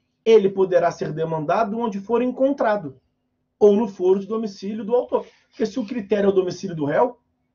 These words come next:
mas não se sabe qual é o domicílio do réu,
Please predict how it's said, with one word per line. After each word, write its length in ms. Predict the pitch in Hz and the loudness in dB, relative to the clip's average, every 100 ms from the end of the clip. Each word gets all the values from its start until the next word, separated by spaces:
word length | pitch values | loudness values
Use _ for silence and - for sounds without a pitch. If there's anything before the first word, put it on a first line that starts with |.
| _ - | _ -4
mas 140 | 190 | 0
não 100 | 190 | 0
se 160 | 196 190 | -2 -8
sabe 500 | - 175 208 147 127 _ | -6 -2 -2 -4 -12 _
qual 140 | - 151 | -8 -4
é 40 | |
o 40 | 143 | -2
domicílio 500 | 143 135 131 139 135 | 0 -2 -4 -8 -6
do 80 | |
réu, 240 | 123 127 | -4 -2